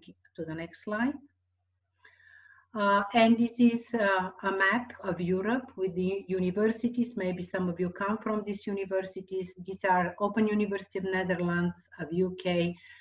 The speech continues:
Oberta Catalunya in, uh, Spain, Avascular University, two Bulgarian university, face-to-face university, as well as Anadolu University with over one million and three hundred thousand students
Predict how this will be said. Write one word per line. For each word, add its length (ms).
Oberta 360
Catalunya 920
in, 320
uh, 260
Spain, 680
Avascular 760
University, 880
two 120
Bulgarian 580
university, 840
face-to-face 640
university, 500
as 140
well 240
as 120
Anadolu 460
University 680
with 300
over 320
one 360
million 640
and 180
three 220
hundred 380
thousand 400
students 680